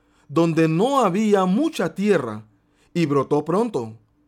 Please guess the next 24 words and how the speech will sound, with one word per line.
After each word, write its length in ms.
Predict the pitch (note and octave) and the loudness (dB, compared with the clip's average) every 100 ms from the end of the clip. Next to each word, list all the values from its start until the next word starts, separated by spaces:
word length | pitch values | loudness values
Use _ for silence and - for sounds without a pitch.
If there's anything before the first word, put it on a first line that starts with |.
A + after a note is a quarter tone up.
| _ _ | _ _
porque 360 | - D#3+ D#3 D#3 | 0 0 2 -2
no 240 | D3+ G3+ | 0 -2
tenía 680 | G#3+ F3 D#3+ A3 D#4+ G3 E3 | -2 -2 -2 -2 -2 -4 -4
profundidad 720 | D#3+ D3 D#3+ D3+ C#3+ D3 D3+ | -4 -4 -4 -4 -2 -2 -4
de 140 | C#3+ D3 | -4 -6
tierra. 580 | G3+ G#3+ D#3 G2 G#2+ _ _ _ _ _ _ _ - | -4 -4 -4 -8 -18 _ _ _ _ _ _ _ -4
Pero 240 | C#3 C3 | -2 -2
salido 720 | B2 C3+ B2 B2+ G3 C4 C4 A3+ | -4 -6 -6 -4 -4 -4 -2 -4
el 140 | D3 | -4
sol 500 | - A3 F3 B2+ B2+ | -4 -2 -2 -4 -10
se 360 | - - C#3+ C#3 | -18 -8 -8 -6
quemó, 580 | C#3 C#3+ G3+ D3+ - _ _ _ _ _ _ _ - | -6 -6 -6 -8 -16 _ _ _ _ _ _ _ -4
y 120 | D3 | -4
porque 440 | D3 C#3+ C#3 D3 | 0 -2 -2 -4
no 340 | C#3 C#3 A#3 C#4+ | -4 -2 -4 0
tenía 500 | A3 E3+ F3 F3 D#3 | 0 0 0 0 0
raíz, 640 | C#3+ C#3 D3+ B2 - - D2+ _ _ _ _ | -2 -2 -2 -4 -8 -18 -20 _ _ _ _
se 200 | - C3 | -12 -12
secó. 440 | - A#2 C3 G2 - _ _ _ _ _ _ _ _ _ _ _ _ | -8 -10 -8 -12 -14 _ _ _ _ _ _ _ _ _ _ _ _
Y 140 | C#3 B2 | -6 -4
parte 440 | - A3+ C4 B3+ | 0 0 0 -2
cayó 380 | A3+ E3+ E3+ F3 | 0 0 0 -2
entre 180 | F3 E3+ | -2 -6
espinos, 640 | E3 G3 C#3+ A#2 - | -6 -8 -8 -10 -16